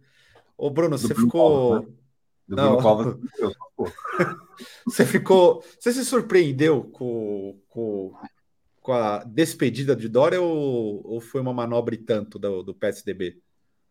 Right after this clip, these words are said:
Speaker 2: Cara, acho que não tem surpresa nenhuma, porque a candidatura não foi pra frente, né, cara? Ela nunca aconteceu de verdade, acho que nunca saiu do... Primeiro, né, o próprio partido não queria, já começa daí, né?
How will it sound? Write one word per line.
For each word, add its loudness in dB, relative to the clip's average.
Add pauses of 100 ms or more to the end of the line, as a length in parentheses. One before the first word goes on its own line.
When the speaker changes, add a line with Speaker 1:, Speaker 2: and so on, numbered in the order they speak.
(840)
Speaker 2:
Cara, 2
acho -6
que -2
não 0
tem 4
surpresa 0
nenhuma, 2
porque -4
a 2
candidatura 0
não 0
foi 2
pra 4
frente, -2
né, -2
cara? -2
Ela 0
nunca 6
aconteceu 0
de -4
verdade, 4
acho -6
que -4
nunca -2
saiu 2
do... 0 (520)
Primeiro, 8
né, 0 (180)
o -10
próprio 6
partido 4
não 2
queria, 2 (380)
já 0
começa -2
daí, 4
né? -8